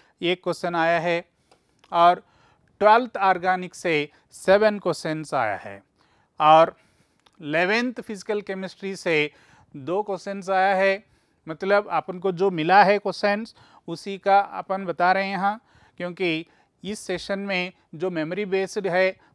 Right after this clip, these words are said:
वो क्वेश्चंस इतना ही मिला है और बाकी टॉपिक से भी आया है, लेकिन बच्चे बोल नहीं पाया क्योंकि वो थोड़ा लेंदी सवाल था, वो उस मेमोरी बेस्ड है ना, तो इसलिए वो बच्चे बता नहीं पाया।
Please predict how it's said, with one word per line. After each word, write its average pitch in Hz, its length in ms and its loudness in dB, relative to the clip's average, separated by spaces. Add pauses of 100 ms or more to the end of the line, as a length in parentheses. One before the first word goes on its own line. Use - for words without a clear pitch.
वो 170 120 -2
क्वेश्चंस 180 520 -8
इतना 165 200 -12
ही 185 140 -6
मिला 175 300 0
है 160 220 -2 (280)
और 165 340 8 (160)
बाकी 156 360 2
टॉपिक 196 360 2
से 202 200 -2
भी 208 140 -2
आया 190 280 4
है, 196 260 2 (240)
लेकिन 190 420 -4
बच्चे 202 440 -4 (500)
बोल 170 240 -4
नहीं 196 140 -6
पाया 196 340 0
क्योंकि 170 580 -6 (340)
वो 185 140 0
थोड़ा 185 400 4 (280)
लेंदी 160 440 -6
सवाल 185 400 -2
था, 202 300 0 (260)
वो 170 160 -4
उस - 160 -14 (460)
मेमोरी 160 420 -2
बेस्ड 165 420 -10
है 160 220 -6
ना, 233 180 -10 (300)
तो 170 100 -10
इसलिए 156 500 -8 (260)
वो 160 80 -10
बच्चे 151 480 -10 (280)
बता 135 260 -8
नहीं 123 160 -10
पाया। 101 320 -14